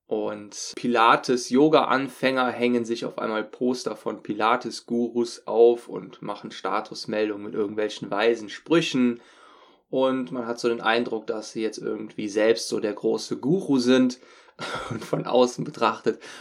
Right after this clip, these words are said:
könnte man da vielleicht leicht denken, beziehungsweise ich glaube, dass es häufig unsere intuitive Reaktion ist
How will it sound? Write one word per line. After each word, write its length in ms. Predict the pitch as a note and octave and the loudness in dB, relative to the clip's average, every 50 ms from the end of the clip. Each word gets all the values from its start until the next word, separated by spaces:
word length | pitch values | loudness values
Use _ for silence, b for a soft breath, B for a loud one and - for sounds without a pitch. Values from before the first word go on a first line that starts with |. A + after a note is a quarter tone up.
| B B | B B
könnte 280 | - A#2 A#2 A#2 - A#2 | 0 0 0 0 -2 -6
man 200 | A2 G#2+ G#2 G#2 | -6 -6 -4 -6
da 80 | G2+ | -6
vielleicht 420 | - - A2+ A2 G#2+ G#2 - - A#2 | -6 -4 -4 -2 -2 -2 -4 0 2
leicht 400 | A2 A2+ A#2+ C3 B2 - - A2+ | 4 4 4 2 0 0 4 6
denken, 500 | A2+ A#2+ B2 B2 - A#2+ A2+ A2 A2 - | 6 6 6 4 -2 -4 -6 -6 -6 -6
beziehungsweise 920 | - B2 - - A#2 G#2+ G#2 - - A#2+ A2 G#2+ A2 G#2 G#2+ A2+ - - - _ | -6 -4 0 2 2 2 0 -4 -4 -4 -2 -2 -2 -2 -4 -6 -6 -8 -10 _
ich 160 | _ - - | _ -20 -6
glaube, 340 | - B2+ A#2+ B2+ C3 C3 A#2+ | 2 6 8 8 8 8 8
dass 140 | A#2 A2+ A2 | 6 4 2
es 260 | A2+ A2 - - - | -2 -6 -8 0 6
häufig 640 | B2+ C3+ D#3+ F#3+ F#3+ F#3 - C3+ B2+ B2 - - - | 8 10 10 10 8 6 2 0 0 0 -2 -6 -6
unsere 300 | A#2+ A2+ G#2+ A2+ G#2+ - | -6 -4 -4 -4 -6 -4
intuitive 880 | - - E3+ G#3+ A3+ - - C3 B2 B2 - - C#3+ C#3+ B2+ A#2+ G#2+ | -2 0 0 0 0 0 0 0 -2 -2 -4 -4 -4 0 2 2 2
Reaktion 760 | A#2+ A2 G#2+ G#2 G2+ - - - - - B2 C#3 D3+ D#3+ D3+ | 2 2 0 0 -2 -4 -10 -10 2 4 8 8 8 8 8
ist 400 | C3+ C3+ C3 B2 - - - _ | 6 4 2 2 -2 -8 -14 _